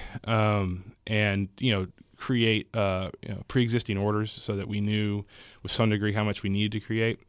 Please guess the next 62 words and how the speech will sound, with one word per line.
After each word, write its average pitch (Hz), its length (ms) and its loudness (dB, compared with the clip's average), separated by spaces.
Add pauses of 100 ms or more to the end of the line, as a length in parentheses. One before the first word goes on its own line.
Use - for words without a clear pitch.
(120)
um, 107 400 2
which 101 160 -2
is 110 80 0
different 156 260 4
than 127 80 4
running 120 180 4
a - 20 4
retail 110 260 2
business 90 320 -6
where 98 80 -2
you 95 60 0
have 98 120 -2
no 104 220 2
idea 95 240 2 (180)
what 98 180 -6
the 101 60 -6
sales 95 300 -2
are 95 60 -4
gonna 95 180 -2
be 95 140 -2
and 92 100 -2
what 95 160 -6
you 95 80 -2
need. 101 340 0 (600)
Um, 104 560 4
so 107 540 2 (340)
right 131 160 6
now, 156 140 8
the 135 100 4
lunchbox, 123 560 2
obviously, 120 340 2
we 113 140 2
were 101 280 0 (100)
time 127 240 4
constrained 143 420 -2
because 104 300 -2
we 107 80 -2
took - 180 -4
over 107 160 0
their 101 100 -2
space 101 360 -4
after 101 320 -4
they 98 120 -2
closed, 98 640 -6
uh, 98 200 -2
for 101 160 -6
lunch. 104 360 -4
You 101 60 -4
know, 92 60 -4
we 95 100 -4
would 95 100 -4
have 101 160 -2
it 98 60 -2
in 98 80 -4
the 98 140 -4
afternoon, 101 520 -4
in 98 120 -2
the 95 80 -2
evenings, 101 400 -2
and 95 80 -4
the 92 80 -6
nights. 98 440 -4